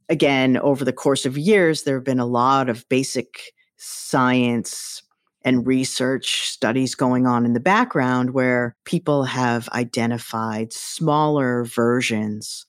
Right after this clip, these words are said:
of dystrophin. They basically can use the beginning of dystrophin and the end and splice and cut out the middle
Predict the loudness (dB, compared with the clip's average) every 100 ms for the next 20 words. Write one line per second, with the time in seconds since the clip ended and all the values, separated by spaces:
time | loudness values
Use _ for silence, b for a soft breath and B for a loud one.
0 | _ 0 2 0 -2 -8 -2 0 0 -6
1 | -4 -2 -2 -4 -8 b _ -6 0 0
2 | 0 -2 0 -2 -8 _ _ -2 0 0
3 | 0 0 -4 -4 -2 2 2 4 2 0
4 | -4 -4 -2 0 2 2 2 2 2 0
5 | -4 -6 -6 0 2 2 -6 -6 -4 0
6 | 2 2 2 4 4 4 0 -4